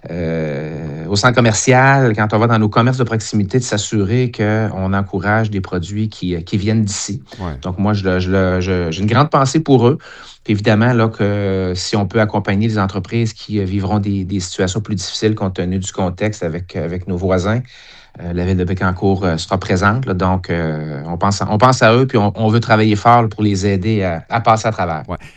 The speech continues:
Speaker 2: La station est située dans le secteur Saint-Grégoire que vous connaissez bien. Et pourquoi aujourd'hui, on, on disait des gens qui se pètent les bretelles ? Pourquoi Pierre Leblanc et Lise Rivard ? Pourquoi Robert Filion ? Pourquoi l'auberge Godefroy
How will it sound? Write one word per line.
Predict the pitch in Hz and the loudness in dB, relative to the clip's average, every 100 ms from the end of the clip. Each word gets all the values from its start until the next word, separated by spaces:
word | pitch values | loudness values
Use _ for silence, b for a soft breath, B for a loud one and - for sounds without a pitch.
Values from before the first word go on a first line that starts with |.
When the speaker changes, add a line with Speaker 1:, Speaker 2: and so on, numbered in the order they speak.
| B | B
Speaker 2:
La | 120 156 | 0 2
station | - 214 - 269 | 2 2 4 2
est | |
située | - - 160 170 | 0 0 2 4
dans | |
le | 135 | 4
secteur | 117 127 - 151 | 2 0 0 2
Saint-Grégoire | 139 123 113 110 143 139 | 2 0 0 2 2 2
que | 127 | 0
vous | 104 | 0
connaissez | 95 139 131 127 - 107 | 2 4 4 4 0 0
bien. | 98 156 | 0 2
Et | 170 | 2
pourquoi | 160 190 - 240 | 4 2 2 2
aujourd'hui, | 190 139 151 | 4 6 6
on, | 170 120 | 4 4
on | |
disait | 110 135 143 | 2 0 2
des | 117 | 2
gens | 107 127 | 2 0
qui | - | -2
se | - | -2
pètent | 131 123 | 0 0
les | 117 | 0
bretelles ? | 101 95 127 | 0 0 0
Pourquoi | 135 185 233 | 2 2 2
Pierre | - 185 147 | 2 2 4
Leblanc | 135 123 135 131 | 4 4 4 2
et | |
Lise | 117 113 | 2 0
Rivard ? | 110 98 92 | 0 0 0
Pourquoi | - 175 - 196 | 2 0 2 0
Robert | 147 139 139 131 | 2 2 2 2
Filion ? | 147 113 104 | 0 2 2
Pourquoi | - - 202 | 2 4 4
l'auberge | 147 143 143 113 | 6 6 4 4
Godefroy | 127 120 - 143 | 2 2 2 4